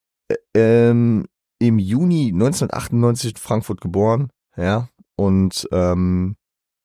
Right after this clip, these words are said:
türkischstämmig, ja, so ihre, ihre Eltern, äh, haben türkisch, äh, aserbaidschanische Wurzeln und sie ist im Frankfurter Ostend geboren und aufgewachsen.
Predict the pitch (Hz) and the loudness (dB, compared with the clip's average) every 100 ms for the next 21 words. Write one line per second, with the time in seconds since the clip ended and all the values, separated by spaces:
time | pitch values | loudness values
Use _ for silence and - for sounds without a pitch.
0 | _ _ _ _ _ _ _ - 131 127 | _ _ _ _ _ _ _ -4 -2 -2
1 | 170 135 131 143 - _ _ 95 107 98 | -2 0 0 -2 -8 _ _ 0 0 0
2 | 95 87 92 90 - 90 76 98 - 101 | -2 0 0 -2 -2 -2 0 0 0 0
3 | 98 69 - 92 92 90 101 95 92 92 | 0 -2 -4 -2 0 0 0 0 0 -2
4 | - 107 - 98 - 87 92 80 95 92 | -4 -4 -2 -4 -2 -2 0 0 -2 -2
5 | 92 98 101 - 95 120 - 135 131 147 | 0 0 -2 -4 -2 -4 -2 -2 -2 -4
6 | _ _ _ - 98 98 - 95 87 - | _ _ _ -4 0 0 0 0 0 0
7 | - 92 92 - 95 98 104 95 - 87 | -2 0 0 0 -2 0 0 0 0 0
8 | - - 90 - 87 87 90 87 - - | -2 -2 -2 -2 -6 -2 -2 -2 -4 -6
9 | 80 60 - - - | -4 -6 -6 -16 -18